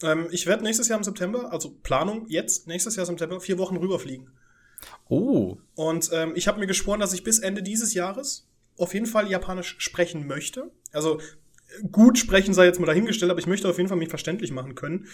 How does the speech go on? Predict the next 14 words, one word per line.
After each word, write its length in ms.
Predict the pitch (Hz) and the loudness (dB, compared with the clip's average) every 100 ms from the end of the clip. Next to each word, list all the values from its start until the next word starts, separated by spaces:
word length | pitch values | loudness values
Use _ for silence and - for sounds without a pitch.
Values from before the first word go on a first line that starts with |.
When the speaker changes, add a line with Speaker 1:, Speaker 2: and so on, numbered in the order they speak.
| - - - - | -18 -18 -6 4
Speaker 1:
Ähm, 360 | 147 156 151 | 4 4 -2
wenn 140 | 156 165 | 0 2
auch 120 | 185 | 4
nur 120 | 175 | 4
sehr 180 | 151 156 | 2 0
oberflächlich. 680 | 180 202 - 147 - 226 - | 2 0 -2 -6 -6 -8 -8
Und 320 | 160 165 - | -8 -6 -6
ich 200 | 147 - | -6 0
beherrsche 400 | 175 151 202 220 | 2 2 2 2
momentan 460 | 233 214 226 214 220 | -2 -2 -4 -6 -6
tatsächlich 680 | 214 - 170 185 247 233 - | -4 -2 -2 -4 -8 -8 -10
alle 200 | 165 240 | -4 -4
Hinagana-Zeichen 1400 | 233 254 247 147 147 143 139 123 - - - 139 139 | -2 -4 -4 -4 -6 -8 -14 -16 -20 -4 -4 -2 -8
schon. 400 | 151 - 175 240 | -12 -10 -12 -14